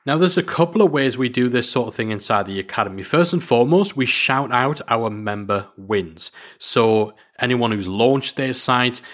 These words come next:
people achieving certain goals, if someone's done a promotion that's net them a whole bunch of members, or maybe they've finally finished working on their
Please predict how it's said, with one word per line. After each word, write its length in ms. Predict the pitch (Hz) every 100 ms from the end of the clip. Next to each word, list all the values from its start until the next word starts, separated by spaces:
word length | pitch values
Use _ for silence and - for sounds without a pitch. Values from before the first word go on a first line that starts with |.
| - _
people 240 | - 131 117
achieving 420 | 110 117 107 101
certain 400 | - 107 98 92
goals, 640 | - 131 139 135 135 135 - - _
if 100 | -
someone's 280 | - 120 110
done 100 | 117
a 140 | 107
promotion 720 | 98 - 101 104 143 143 139 131
that's 240 | 110 -
net 240 | 110 113
them 140 | 107 104
a 40 |
whole 280 | 92 117 113
bunch 280 | 113 104 -
of 80 | 90
members, 720 | 98 127 139 135 131 131 127 - -
or 240 | - 113 107
maybe 360 | 110 123 120
they've 160 | 104 98
finally 440 | - 117 113 110
finished 440 | 98 - 110 101 -
working 340 | 107 107 110
on 160 | 101 98
their 240 | 101 95